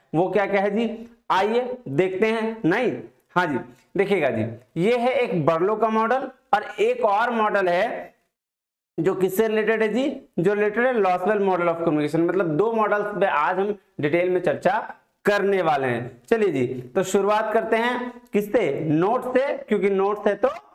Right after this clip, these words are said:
सब कुछ है। आइए चलते हैं नोट्स पे। क्या बोल रहा है?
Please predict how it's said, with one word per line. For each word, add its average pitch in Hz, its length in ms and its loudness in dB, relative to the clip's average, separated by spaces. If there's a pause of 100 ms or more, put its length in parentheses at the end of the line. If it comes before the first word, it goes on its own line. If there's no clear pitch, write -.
(100)
सब 294 360 -6
कुछ 294 200 0
है। 254 400 -2
आइए 277 280 -2 (160)
चलते 240 240 2
हैं 254 80 0
नोट्स 233 240 -2
पे। 220 140 0 (480)
क्या 247 180 2
बोल 247 200 2
रहा 233 120 2
है? 220 280 -2